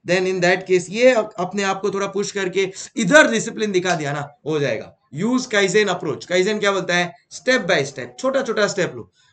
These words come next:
मत सोचो बड़ा, "अरे पूरा एक एससीएमपी कवर करने का है मेरे को", नहीं, आराम से step by step लो। और ये step by step approach के लिए मैं यहाँ पे आप लोग के पास ये चीज लाया हूँ।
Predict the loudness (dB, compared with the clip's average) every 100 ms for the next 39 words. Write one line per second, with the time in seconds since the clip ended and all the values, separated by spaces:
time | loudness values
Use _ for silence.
0 | 4 4 4 2 2 2 2 2 4 4
1 | 2 -2 0 0 -2 -6 -2 -2 -2 -4
2 | -2 -2 -4 -6 -6 -6 -6 -10 -8 -2
3 | -2 -2 _ 4 6 4 0 -12 _ _
4 | -14 0 4 6 6 6 4 0 0 0
5 | 2 2 2 -2 0 -2 -2 -2 -2 -4
6 | -2 -4 -2 -2 2 0 0 0 0 0
7 | 0 -2 -4 -4 -2 -2 0 -2 0 -2
8 | 0 -2